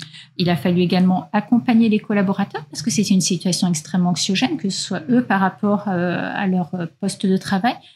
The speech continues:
que ce soit eux face à la maladie, eux par rapport à la situation. Donc, euh, j'ai redéfini le travail en effet de mon équipe et elles se sont concentrées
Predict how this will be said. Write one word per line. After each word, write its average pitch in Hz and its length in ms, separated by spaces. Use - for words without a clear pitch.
que 185 60
ce - 140
soit 190 280
eux 233 100
face 214 280
à 180 60
la 180 100
maladie, 175 600
eux 208 140
par 185 100
rapport 185 260
à 190 60
la 180 80
situation. 190 680
Donc, 190 420
euh, 175 480
j'ai 175 380
redéfini 202 680
le 208 60
travail 190 380
en 180 80
effet 185 220
de 185 60
mon 185 160
équipe 175 400
et 226 80
elles 196 120
se 190 120
sont 180 180
concentrées 202 640